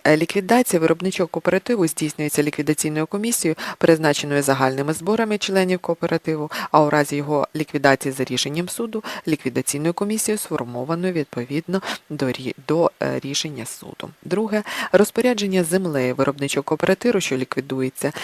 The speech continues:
здійснюється в порядку та на умовах, передбачених земельним законодавством. Майно кооперативу, що залишилося після розрахунків з бюджетом та кредиторами,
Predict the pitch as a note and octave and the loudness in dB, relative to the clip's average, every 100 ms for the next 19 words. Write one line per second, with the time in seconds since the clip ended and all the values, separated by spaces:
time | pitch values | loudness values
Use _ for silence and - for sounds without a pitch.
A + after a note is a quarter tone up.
0 | - D#3+ E3 D#3+ C#3+ B2+ - B2+ C3 B2+ | -8 -2 0 0 -2 -4 -2 -2 0 0
1 | - C3 B2+ B2+ B2 B2 C3 B2+ B2+ - | -2 -6 -4 -4 -6 -8 -10 -10 -8 -6
2 | B2 - - - C#3+ B2+ B2+ A#2+ - C3 | -6 -6 -6 0 2 2 2 2 -2 -6
3 | - - C#3+ C3 A#2 C3 - C#3+ D3 D#3+ | -10 -10 -8 -6 -6 -6 -6 -6 -6 -4
4 | E3+ G3+ G#3+ - A3+ - - - - E3+ | 2 2 2 -4 -8 -8 -10 -10 -2 6
5 | G3 E3 C3+ C3 B2 C3 C3 C3 B2+ - | 6 6 2 0 0 0 0 0 2 2
6 | C3+ C#3+ E3+ B3+ B3 A#3 A3 - G3+ - | 6 6 6 6 4 4 2 2 2 8
7 | F#3+ F3+ F3+ F3+ F3+ F3 E3+ D#3+ D#3+ D#3+ | 8 8 6 4 2 -2 -2 -2 0 4
8 | E3 D#3 D3 D3 D3+ - A#2+ A#2+ - A3 | 6 6 4 -4 -6 -2 0 0 0 0
9 | G#3 F#3+ | 0 -2